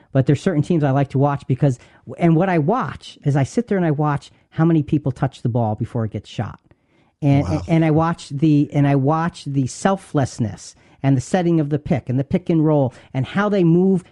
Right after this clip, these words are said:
Speaker 1: together as a unit. And I am impressed by that. And that is such a great example of discipleship, because it's not about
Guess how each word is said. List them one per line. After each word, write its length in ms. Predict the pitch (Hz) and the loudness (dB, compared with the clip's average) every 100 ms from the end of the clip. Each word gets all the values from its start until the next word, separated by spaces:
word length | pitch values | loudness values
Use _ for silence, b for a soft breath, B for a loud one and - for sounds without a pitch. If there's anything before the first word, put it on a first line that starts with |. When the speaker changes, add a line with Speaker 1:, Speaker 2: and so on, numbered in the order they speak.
| b | b
Speaker 1:
together 800 | - 165 120 170 196 180 156 147 | -2 -2 0 0 0 0 0 0
as 240 | 143 147 | 0 0
a 60 | 135 | 2
unit. 280 | 151 160 120 | 2 0 -2
And 160 | 147 - - | -10 -14 -8
I 500 | 170 196 202 208 202 - | -6 -2 -2 -2 -2 -4
am 160 | 147 | -2
impressed 720 | 139 127 - - 196 208 - - | 0 -2 -6 -8 -4 -4 -6 -4
by 180 | 139 113 | -2 -2
that. 300 | 107 104 - b b b b | -6 -12 -20 b b b b
And 440 | - 147 143 143 135 b b - | -2 2 2 0 -2 b b -6
that 300 | 131 180 185 | -2 0 0
is 100 | - | -2
such 260 | 202 - | -4 -2
a 60 | 175 | -2
great 640 | 135 131 151 175 190 - - | -2 0 2 2 0 -4 -6
example 920 | 160 147 135 156 156 - 135 120 123 b b 131 | -4 -2 2 2 2 2 0 0 -4 b b -2
of 240 | 120 123 | -2 0
discipleship, 880 | 156 - 214 214 185 - 131 - - _ _ _ _ _ _ | -6 -6 -6 -4 -4 -6 -8 -10 -16 _ _ _ _ _ _
because 300 | 170 - 196 | -2 0 0
it's 160 | 180 - | -2 -2
not 220 | 202 233 | -2 0
about 440 | 185 220 202 185 | -2 -2 0 -2